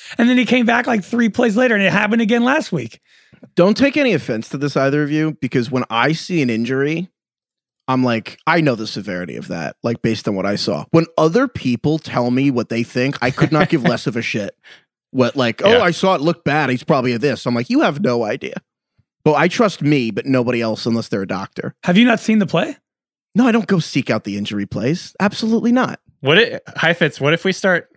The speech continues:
Speaker 3: what if we start speaking in terms like it was the, it was a high ankle
Speaker 2: The
Speaker 3: injury
Speaker 2: subluxation
Speaker 3: mechanism.
Speaker 2: of the,
Speaker 3: The,
Speaker 2: uh,
Speaker 3: the mechanism for a high ankle sprain.
Speaker 1: Mm-hmm.
Speaker 2: It was the
Speaker 3: Um,
Speaker 2: subluxation.
Speaker 1: What if I went and got my medical degree?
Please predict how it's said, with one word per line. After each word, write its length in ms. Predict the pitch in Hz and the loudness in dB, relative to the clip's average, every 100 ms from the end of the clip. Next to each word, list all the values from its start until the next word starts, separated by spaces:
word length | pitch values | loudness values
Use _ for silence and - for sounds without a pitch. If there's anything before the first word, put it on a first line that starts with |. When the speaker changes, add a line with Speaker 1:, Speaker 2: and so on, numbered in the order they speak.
| _ _ - | _ _ -12
Speaker 3:
what 140 | - 147 | -6 -4
if 80 | 185 | -2
we 100 | 185 | -2
start 320 | 190 160 - | 0 -2 -4
speaking 440 | - 127 - 127 | -6 -4 -2 -4
in 120 | 113 | -4
terms 400 | 107 113 113 113 | -4 -2 -4 -4
like 300 | 110 104 - - | -6 -6 -10 -6
it 120 | 123 | -2
was 200 | 127 - | -2 -4
the, 500 | 120 117 117 117 113 | -4 -2 -2 -2 -4
it 80 | 127 | -2
was 160 | 131 127 | -2 -2
a 80 | 117 | 0
high 200 | 139 139 | 2 2
ankle 360 | 127 131 110 | 0 -2 0
Speaker 2:
The 60 | 151 | 0
Speaker 3:
injury 380 | 156 196 170 165 | 4 4 4 2
Speaker 2:
subluxation 320 | 113 139 135 | 2 2 2
Speaker 3:
mechanism. 500 | 113 104 104 101 104 | 0 0 -4 -4 -4
Speaker 2:
of 160 | 117 110 | -4 -2
the, 200 | 117 113 | 0 2
Speaker 3:
The, 60 | |
Speaker 2:
uh, 120 | 123 | 2
Speaker 3:
the 100 | 107 | 2
mechanism 640 | 123 127 - 135 123 120 117 | 2 2 0 0 0 0 -4
for 200 | - 113 | -2 -2
a 60 | |
high 180 | 107 117 | 0 0
ankle 280 | 113 131 107 | 0 -2 -6
sprain. 360 | - 101 98 147 | -8 -4 -2 -2
Speaker 1:
Mm-hmm. 80 | 139 | -2
Speaker 2:
It 20 | |
was 120 | 131 | 0
the 140 | 107 107 | 0 2
Speaker 3:
Um, 60 | |
Speaker 2:
subluxation. 680 | 143 123 117 113 110 - 80 | 2 0 -2 -4 -4 -4 2
Speaker 1:
What 100 | 196 | 4
if 100 | 277 | 6
I 100 | 302 | 4
went 180 | 254 262 | 2 2
and 80 | 208 | 0
got 160 | 220 | 2
my 100 | 202 | 2
medical 400 | 175 175 196 170 | 2 2 2 0
degree? 400 | 147 139 127 123 | -2 -2 -2 -4